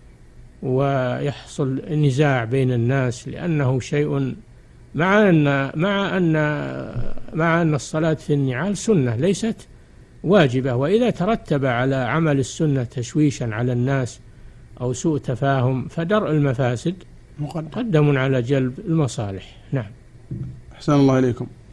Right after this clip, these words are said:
Speaker 2: قال رحمه الله عن عمرو بن العاص رضي الله عنه قال: "قال رسول الله صلى الله عليه وسلم: 'فصل ما بين صيامنا وصيام أهل الكتاب أكلة السحر.'" رواه مسلم في صحيحه.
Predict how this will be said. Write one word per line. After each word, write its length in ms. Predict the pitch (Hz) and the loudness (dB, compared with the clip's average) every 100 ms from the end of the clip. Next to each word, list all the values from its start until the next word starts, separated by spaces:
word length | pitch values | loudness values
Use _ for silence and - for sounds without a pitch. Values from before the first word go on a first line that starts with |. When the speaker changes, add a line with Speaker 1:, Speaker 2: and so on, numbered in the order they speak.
| - - - | -20 -20 -2
Speaker 2:
قال 240 | 147 170 165 | 4 6 6
رحمه 340 | 160 165 156 | 4 4 4
الله 280 | 143 160 170 | 4 6 6
عن 200 | 160 151 | 4 2
عمرو 340 | 156 160 151 | 2 2 2
بن 160 | 139 143 | 0 0
العاص 400 | 135 139 156 - | 2 4 2 2
رضي 360 | 143 139 139 143 | 0 0 2 2
الله 400 | 139 139 135 135 | 4 4 2 2
عنه 220 | 160 170 - - - - - - - | 2 2 -4 -20 -20 -20 -20 -20 -4
قال: 220 | - 151 156 | 4 6 6
"قال 280 | 156 180 | 6 6
رسول 360 | 175 160 160 180 | 6 4 4 4
الله 300 | 170 165 151 | 6 6 4
صلى 260 | 143 151 151 | 2 2 2
الله 380 | 151 156 143 | 4 4 2
عليه 300 | 135 156 147 | 2 2 2
وسلم: 560 | 139 131 156 147 170 196 - - - - - - - - | 2 0 0 2 2 0 -6 -20 -20 -20 -20 -20 -20 0
'فصل 380 | 196 190 190 185 | 2 4 4 6
ما 140 | 175 | 8
بين 280 | 165 156 151 | 6 4 2
صيامنا 640 | - 147 156 160 151 147 | 2 4 6 6 6 4
وصيام 500 | 139 135 147 156 143 | 4 2 2 4 6
أهل 300 | 139 147 143 | 4 4 4
الكتاب 600 | 139 127 135 156 165 131 | 2 2 0 4 4 4
أكلة 300 | 160 165 147 139 | 0 0 0 2
السحر.'" 480 | 131 - 143 135 - - - - - - | 0 0 -2 -2 -6 -14 -20 -20 -12 -2
رواه 280 | 147 160 160 | 2 4 4
مسلم 460 | 180 151 143 135 | 2 0 0 2
في 140 | 127 143 | 0 -2
صحيحه. 500 | 147 131 120 117 | -2 -2 -2 -4